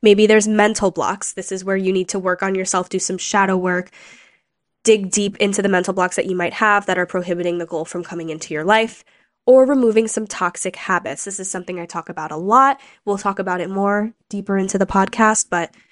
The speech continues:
if you have some toxic habits and you're doing all the right things, you're doing the work, you're doing the journaling, you're focusing on yourself, but then you step away from that meditative practice or you step away from writing in your journal and go into some really toxic habits,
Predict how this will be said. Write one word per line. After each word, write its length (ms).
if 140
you 80
have 120
some 160
toxic 420
habits 420
and 100
you're 100
doing 320
all 360
the 120
right 340
things, 500
you're 260
doing 280
the 80
work, 340
you're 100
doing 320
the 60
journaling, 500
you're 100
focusing 420
on 80
yourself, 440
but 140
then 220
you 40
step 300
away 420
from 260
that 320
meditative 540
practice 420
or 40
you 100
step 260
away 220
from 420
writing 260
in 80
your 100
journal 420
and 140
go 120
into 180
some 160
really 240
toxic 360
habits, 560